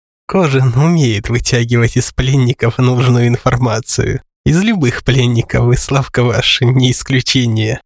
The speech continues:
Если бы в городской сети не висела такая бомба,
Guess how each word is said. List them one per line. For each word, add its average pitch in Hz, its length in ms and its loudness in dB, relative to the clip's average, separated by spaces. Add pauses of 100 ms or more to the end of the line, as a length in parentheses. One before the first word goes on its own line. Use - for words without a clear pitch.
(100)
Если 110 300 2
бы 117 140 2
в 117 80 0
городской 120 420 -2
сети - 360 0
не 123 120 2
висела 117 380 0
такая 117 360 0
бомба, 131 560 0